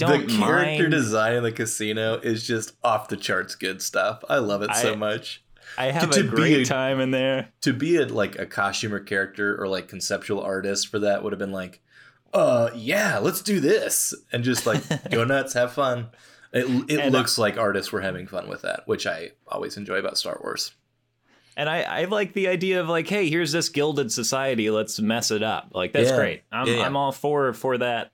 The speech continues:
Speaker 1: that, um, that arc. I just, again, it's just weird that they leave the ship. And I also remember being like, "Why are you separating Poe and Finn? Like, just send Poe with Finn. They, they have so much fun together."
Speaker 2: Yeah.
Speaker 1: Um, <laughs> so
Speaker 2: I, I think,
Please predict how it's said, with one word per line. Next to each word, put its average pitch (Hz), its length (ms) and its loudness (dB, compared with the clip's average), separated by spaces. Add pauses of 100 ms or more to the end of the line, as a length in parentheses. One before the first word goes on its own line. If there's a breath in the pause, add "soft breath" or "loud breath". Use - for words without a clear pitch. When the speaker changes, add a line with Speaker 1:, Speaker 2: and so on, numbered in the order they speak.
Speaker 1:
that, 113 400 -2
um, 101 540 -2
that 120 200 -4
arc. 110 460 -2
I 110 100 -2
just, 113 400 -2
again, 180 400 0
it's 147 240 -2
just 160 220 0
weird 143 380 2
that 127 100 -2
they 127 140 2
leave 127 240 2
the 113 80 2
ship. 110 420 -2
And 131 140 0
I 143 80 0
also 151 280 0
remember 127 380 0
being 113 240 0
like, 120 160 0
"Why 170 160 0
are 175 60 0
you 180 100 2
separating 170 720 -2
Poe 156 300 0
and 160 140 -2
Finn? 147 640 -2 (100)
Like, 135 240 0
just - 260 -2
send 190 320 0
Poe 190 200 2
with 190 160 2
Finn. 196 680 0
They, 151 140 -2 (140)
they 165 80 0
have 185 200 -2
so 214 140 0
much 208 220 -2
fun 233 260 0
together." 254 640 0 (200)
Speaker 2:
Yeah. 98 240 2 (180)
Speaker 1:
Um, 127 480 -2 (100)
<laughs> 139 80 -8
so - 240 -4
Speaker 2:
I, 135 200 4
I 131 60 4
think, 151 380 -4